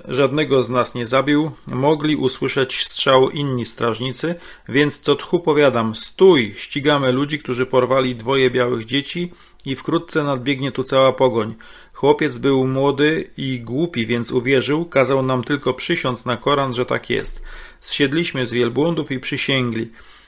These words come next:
Mahdi nas rozgrzeszy i pobłogosławi”, rzekł Idrys. „Mów, coście następnie uczynili”.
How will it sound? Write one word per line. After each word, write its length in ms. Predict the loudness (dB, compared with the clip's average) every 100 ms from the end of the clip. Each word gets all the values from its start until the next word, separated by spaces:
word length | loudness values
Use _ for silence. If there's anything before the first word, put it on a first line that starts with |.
| _
Mahdi 480 | -2 2 2 0 -2
nas 280 | -2 -2 -2
rozgrzeszy 640 | -4 -4 -4 -4 -4 -10 -14 -16
i 100 | -10
pobłogosławi”, 880 | 0 2 4 4 2 0 0 0 -2
rzekł 340 | -2 -2 -4 -8
Idrys. 580 | -8 -6 -8 -8 -14 -4
„Mów, 300 | 2 2 0
coście 400 | -4 -2 -2 -2
następnie 520 | -2 -4 -6 -6 -4
uczynili”. 520 | -4 -4 -6 -6 -8